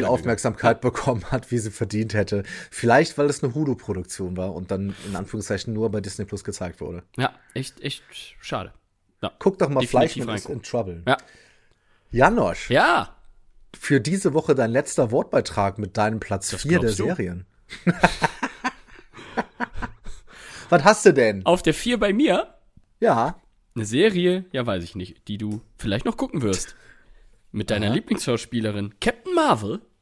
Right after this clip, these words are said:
Speaker 2: Ah, ich
Speaker 1: Auch
Speaker 2: weiß, was
Speaker 1: bekannt
Speaker 2: du
Speaker 1: als Käse, Brie Larson. In Eine Frage
Speaker 2: Mhm.
Speaker 1: der Chemie oder auch Lessons in Chemistry.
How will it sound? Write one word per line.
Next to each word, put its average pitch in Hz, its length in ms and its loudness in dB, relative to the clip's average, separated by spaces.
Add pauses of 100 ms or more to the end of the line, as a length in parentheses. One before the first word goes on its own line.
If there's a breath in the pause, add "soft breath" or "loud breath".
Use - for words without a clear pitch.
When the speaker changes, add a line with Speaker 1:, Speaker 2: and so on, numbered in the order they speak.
(1700 soft breath)
Speaker 2:
Ah, 120 460 -2
ich 98 60 -4
Speaker 1:
Auch 196 160 8
Speaker 2:
weiß, 196 180 -8
was - 60 -12
Speaker 1:
bekannt 190 280 -4
Speaker 2:
du - 40 -6
Speaker 1:
als 151 220 -4
Käse, 175 440 0 (180)
Brie 143 520 0 (1040 loud breath)
Larson. 123 580 2 (460 soft breath)
In - 200 0
Eine 131 220 4
Frage 254 420 2
Speaker 2:
Mhm. 208 40 0
Speaker 1:
der 208 120 6
Chemie 190 580 -2
oder 127 260 -4
auch 117 180 -4
Lessons 131 380 -4
in 135 120 -6
Chemistry. 165 560 -6